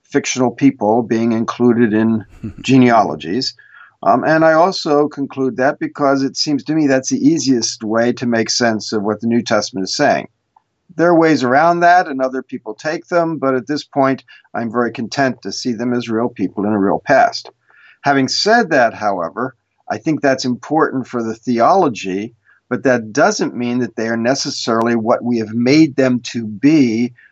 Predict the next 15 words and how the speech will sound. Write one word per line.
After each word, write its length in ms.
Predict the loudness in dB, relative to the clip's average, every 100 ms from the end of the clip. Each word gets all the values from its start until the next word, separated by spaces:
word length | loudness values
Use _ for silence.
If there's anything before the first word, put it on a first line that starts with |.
| _ 2
biologically. 920 | 4 4 4 4 4 0 -10 -10 -10
That 300 | 0 0 2
is, 320 | -4 -8 -12 _ _ -4
even 220 | -2 0 0
as 240 | 0 0
real 300 | 2 2 2
people 360 | 0 -2 0 -2
in 100 | -2
a 80 |
real 300 | 0 0 0 0
past, 500 | 2 4 2 -4 -8
that 260 | -10 -6
doesn't 360 | -4 -4 -4 -6
necessarily 840 | -6 -4 -6 -4 0 0 2 0
mean 420 | -2 -6 -8 -10